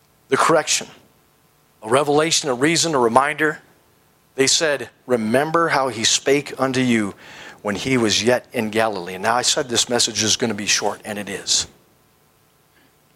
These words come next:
Because here's the key. Are you listening to me? The angel said, "Remember how he spake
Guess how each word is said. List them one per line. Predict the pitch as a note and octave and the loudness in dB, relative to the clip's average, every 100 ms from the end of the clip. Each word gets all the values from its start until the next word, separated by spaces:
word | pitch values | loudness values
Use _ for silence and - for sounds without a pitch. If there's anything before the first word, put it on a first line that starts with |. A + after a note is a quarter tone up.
| _ _ _ _ - | _ _ _ _ -16
Because | A#2+ B2 G#2+ | -2 0 2
here's | D3+ C#3 A2 | 2 2 0
the | |
key. | G#2 - F2 - _ - | -2 -4 -6 -10 _ -6
Are | |
you | G#2 | -2
listening | G2+ A#2 - A#2 | 2 0 0 -2
to | A#2 | 0
me? | G#2+ G#2 - - - - - - - - - - - _ _ _ _ _ _ _ _ _ _ _ _ _ _ _ _ _ _ _ _ _ _ _ _ _ _ _ _ _ _ _ _ | -2 -4 -10 -10 -8 -8 -10 -10 -6 -6 -8 -8 -8 _ _ _ _ _ _ _ _ _ _ _ _ _ _ _ _ _ _ _ _ _ _ _ _ _ _ _ _ _ _ _ _
The | A2+ B2 | 0 2
angel | D3+ E3 | 2 2
said, | D#3 D#3+ B2+ | 2 2 0
"Remember | A2 A2+ C3+ C#3+ C#3 | -2 0 0 2 0
how | C3 | 0
he | A2+ A#2 | 0 -2
spake | - - C#3+ | -2 0 -2